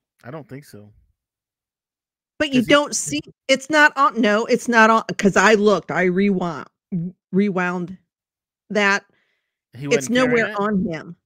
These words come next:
Speaker 2: And I'm like, "Where did the spear come from?"
Speaker 1: Huh. Because in others, he's, like, got it. I mean, you can see it on his back. It's coming out, like, he's got it next
Speaker 2: Yeah,
Speaker 1: to his
Speaker 2: after
Speaker 1: head.
Speaker 2: the fight, but before the fight,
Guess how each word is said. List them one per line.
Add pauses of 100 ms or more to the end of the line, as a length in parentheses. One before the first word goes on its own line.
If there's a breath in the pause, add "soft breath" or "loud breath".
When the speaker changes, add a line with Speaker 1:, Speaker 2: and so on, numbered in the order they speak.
(200)
Speaker 2:
And
I'm
like, (100)
"Where
did
the
spear
come
from?" (280)
Speaker 1:
Huh. (1000)
Because
in
others,
he's,
like,
got
it.
I
mean,
you
can
see
it
on
his
back.
It's
coming
out, (220)
like, (100)
he's
got
it
next
Speaker 2:
Yeah,
Speaker 1:
to
his
Speaker 2:
after
Speaker 1:
head.
Speaker 2:
the
fight,
but
before
the
fight,